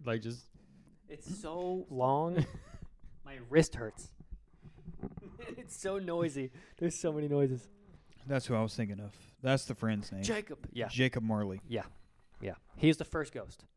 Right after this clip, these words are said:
Speaker 3: Okay.
Speaker 2: All right. Ashton. This is from A Christmas Story.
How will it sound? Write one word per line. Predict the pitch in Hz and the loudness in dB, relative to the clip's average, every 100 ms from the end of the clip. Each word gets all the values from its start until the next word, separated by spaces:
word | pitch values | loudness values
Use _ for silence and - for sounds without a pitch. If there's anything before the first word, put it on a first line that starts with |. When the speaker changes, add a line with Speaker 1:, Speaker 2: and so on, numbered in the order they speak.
| _ _ _ - - 131 | _ _ _ -20 -6 2
Speaker 3:
Okay. | 131 - - - | 2 0 -14 2
Speaker 2:
All | 147 | 8
right. | 175 120 - - - - - - - - | 8 8 0 -20 -20 -16 -16 -16 -20 0
Ashton. | 143 165 - 104 - - _ _ _ _ _ _ - _ - - - - _ - | 6 6 6 -8 -12 -20 _ _ _ _ _ _ -20 _ -20 -20 -20 -20 _ -20
This | 131 | -14
is | 123 | -2
from | 160 | 0
A | 147 | 0
Christmas | - 196 120 | 4 2 2
Story. | - 110 98 | -4 -4 -4